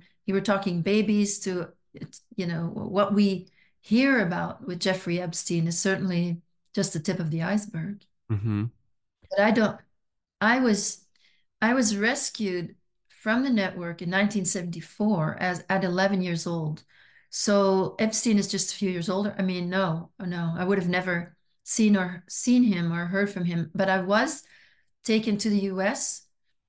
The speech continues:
Speaker 1: um, on a jet by, um, a famous person, um, a, a, you know, a famous rich person. And,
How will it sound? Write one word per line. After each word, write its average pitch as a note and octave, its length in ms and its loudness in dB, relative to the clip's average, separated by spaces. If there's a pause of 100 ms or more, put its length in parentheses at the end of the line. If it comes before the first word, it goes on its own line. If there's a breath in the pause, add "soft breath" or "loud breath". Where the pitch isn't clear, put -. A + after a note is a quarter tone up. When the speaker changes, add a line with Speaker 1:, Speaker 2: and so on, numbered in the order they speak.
(140)
Speaker 1:
um, F3 460 0
on F#3 140 0
a F3 80 -2
jet F#3+ 440 0 (1120)
by, F#3+ 520 2
um, E3 360 -6
a F3 80 -4
famous G#3 500 4
person, B3+ 520 -2 (540 soft breath)
um, F3 680 0 (640)
a, E3 200 -4
a, E3 160 -2 (320)
you G#3 120 4
know, D#3 420 0
a D3+ 100 -8
famous F#3+ 560 2
rich - 300 -2
person. C4+ 500 0 (520 loud breath)
And, G3 520 2